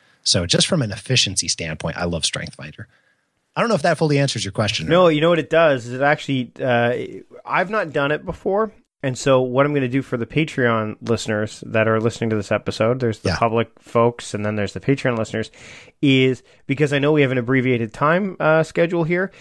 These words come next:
Speaker 1: Sure.
Speaker 2: is that the tail end, so after I'm done talking to Scott, you're gonna hear me reveal my st-, I'm gonna take the, I'm gonna take it, and then I'm gonna share with you my five themes.
Speaker 1: Well, I'm excited about this.
Speaker 2: And so, uh, I'll, uh, I'll share it with you, Scott, as well.
Speaker 1: Okay,
Speaker 2: So you'll,
Speaker 1: cool.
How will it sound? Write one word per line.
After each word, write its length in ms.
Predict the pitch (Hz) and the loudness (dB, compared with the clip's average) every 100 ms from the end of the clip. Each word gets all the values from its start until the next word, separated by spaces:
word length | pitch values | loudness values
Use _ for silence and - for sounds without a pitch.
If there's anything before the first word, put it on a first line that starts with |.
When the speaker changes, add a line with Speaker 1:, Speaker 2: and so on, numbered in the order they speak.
| - | -10
Speaker 1:
Sure. 140 | - 147 | -2 0
Speaker 2:
is 120 | 123 | 2
that 220 | 135 127 | 2 2
the 80 | - | -2
tail 420 | - - 175 190 | -10 -6 -4 -4
end, 360 | - 147 135 117 | -2 -2 -2 -6
so 120 | 113 | -8
after 320 | 113 131 - | -4 -4 -2
I'm 120 | 147 135 | -4 0
done 180 | 131 | -2
talking 420 | 120 123 120 123 113 | 0 -2 -2 -4 -10
to 40 | |
Scott, 400 | 110 - 117 110 | -10 -2 -2 0
you're 140 | 117 113 | -2 -2
gonna 160 | 123 | -2
hear 240 | - 117 117 | -2 0 2
me 220 | 117 120 | 4 4
reveal 460 | 113 104 110 110 | 2 2 2 2
my 280 | 104 101 104 | 2 0 0
st-, 180 | 95 - | -2 -4
I'm 80 | 110 | -4
gonna 120 | 113 | -4
take 260 | 104 123 117 | -2 -4 -4
the, 100 | 117 - | -8 -8
I'm 140 | 117 117 | -8 -4
gonna 140 | 113 | -4
take 320 | - 120 110 | 0 0 0
it, 200 | 92 104 _ _ - | -4 -8 _ _ -8
and 120 | 113 | -4
then 100 | 110 | -2
I'm 160 | 107 110 | -2 -2
gonna 160 | 110 104 | -4 -6
share 260 | - 110 | 0 0
with 160 | 107 - | 0 -4
you 120 | 104 | -4
my 180 | 98 98 | -4 -6
five 380 | - 104 101 - | -2 0 -2 -4
themes. 300 | 113 110 95 | -8 -8 -8
Speaker 1:
Well, 100 | 95 | -8
I'm 40 | |
excited 380 | 95 - 87 82 | -6 -6 -6 -12
about 240 | 85 85 | -14 -16
this. 160 | 95 87 | -10 -4
Speaker 2:
And 160 | 113 | -4
so, 400 | 101 117 110 107 | 0 2 2 0
uh, 400 | 104 131 135 131 - | -4 -8 -10 -8 -2
I'll, 200 | 131 135 | 0 2
uh, 320 | 139 135 123 120 | 0 0 -2 0
I'll 140 | 151 | -2
share 180 | 156 185 | 0 -2
it 40 | |
with 100 | 151 | -2
you, 100 | 135 | -4
Scott, 380 | 123 - 123 113 - | -6 -2 -2 -2 -8
as 160 | 117 | -6
well. 460 | 117 120 110 98 - - | 0 0 0 -6 -14 -6
Speaker 1:
Okay, 160 | 113 127 | -2 0
Speaker 2:
So 20 | |
you'll, 140 | 127 | 2
Speaker 1:
cool. 40 | 127 | 4